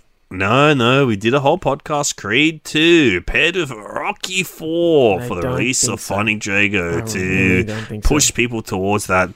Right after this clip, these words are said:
Speaker 1: beautiful product that we made. And yeah, it is a product. <laughs>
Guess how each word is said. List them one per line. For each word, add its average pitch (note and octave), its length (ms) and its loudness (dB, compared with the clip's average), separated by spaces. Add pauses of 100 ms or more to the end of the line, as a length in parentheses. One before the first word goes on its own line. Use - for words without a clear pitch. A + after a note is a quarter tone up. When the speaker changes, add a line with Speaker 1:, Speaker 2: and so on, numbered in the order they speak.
(140)
Speaker 1:
beautiful A2 380 -2
product F#2+ 380 -2
that G#2 80 -4
we F#2 60 -2
made. E2+ 260 -2
And G#2 120 -2
yeah, D3+ 220 -2
it D3 140 2
is C3 140 2
a A2 60 -6
product. - 680 0
<laughs> - 40 -14